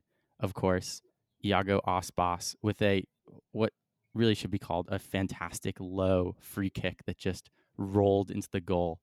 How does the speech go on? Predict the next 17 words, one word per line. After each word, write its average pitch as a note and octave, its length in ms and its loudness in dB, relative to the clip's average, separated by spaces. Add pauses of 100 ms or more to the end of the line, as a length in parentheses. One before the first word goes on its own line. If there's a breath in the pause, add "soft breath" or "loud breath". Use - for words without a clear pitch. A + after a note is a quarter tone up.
(120)
But A#2 160 4
it C3+ 120 4
was D3 260 4
like, D3 260 0 (560)
the A#2+ 80 6
first C#3 380 2
half, B2 260 0
it - 100 0
really A2 220 4
seemed G#2+ 300 0
like, G2 180 0
"Wow, F2+ 300 2
we're F2+ 160 -2
finally F#2+ 640 0
getting F#2 240 0
something F#2 380 -2
together." E2+ 560 -4